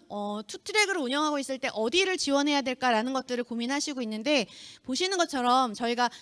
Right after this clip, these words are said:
성-, 그 모집 인원은 교과, 그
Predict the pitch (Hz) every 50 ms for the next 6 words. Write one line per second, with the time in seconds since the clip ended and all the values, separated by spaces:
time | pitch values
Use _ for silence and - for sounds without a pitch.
0 | - - - - - - _ _ _ - - - 359 359 - - - - - 254
1 | 233 233 214 240 269 254 403 403 381 381 359 349 339 320 330 330 330 339 330 320
2 | 320 302 - - - 269 - 294 269 262 - 214 214 - 202 202 202 196 202